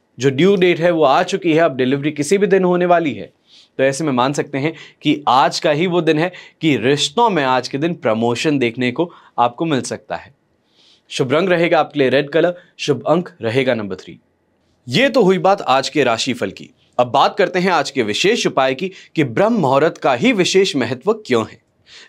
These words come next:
इसका लाभ क्या है। तो रात के अंतिम प्रहर को,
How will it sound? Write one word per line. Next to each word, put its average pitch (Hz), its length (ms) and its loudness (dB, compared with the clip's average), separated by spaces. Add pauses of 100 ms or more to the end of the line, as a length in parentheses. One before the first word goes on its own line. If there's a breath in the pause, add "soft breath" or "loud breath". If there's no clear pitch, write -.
इसका 208 300 2
लाभ 151 560 2
क्या 107 160 -2
है। - 160 -12 (1500 soft breath)
तो 254 100 6
रात 139 500 2
के 170 300 -2
अंतिम 160 380 0
प्रहर 123 540 -2
को, - 240 -16